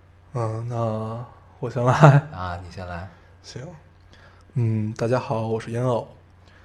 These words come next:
Speaker 1: 呃，之前算是一直处在一个旅行的状态吧，然后最开始旅行是高中，然后第一次拿起相机，没想到之后就是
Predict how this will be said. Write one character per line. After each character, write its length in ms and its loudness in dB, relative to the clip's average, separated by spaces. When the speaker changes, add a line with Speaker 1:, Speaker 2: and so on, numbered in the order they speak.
Speaker 1:
呃， 480 -2
之 120 -8
前 400 0
算 200 -2
是 80 -2
一 80 0
直 200 -4
处 160 -10
在 180 -4
一 80 -2
个 80 2
旅 120 -2
行 160 -10
的 80 -6
状 240 0
态 220 -6
吧， 280 -10
然 100 -10
后 280 -8
最 140 -8
开 120 0
始 100 2
旅 120 0
行 520 -6
是 680 -4
高 200 0
中， 320 2
然 120 -6
后 420 -4
第 80 -10
一 40 -6
次 140 -10
拿 140 -6
起 120 -10
相 220 -8
机， 360 -6
没 120 -2
想 180 -4
到 400 -4
之 140 -2
后 220 2
就 100 -10
是 220 -8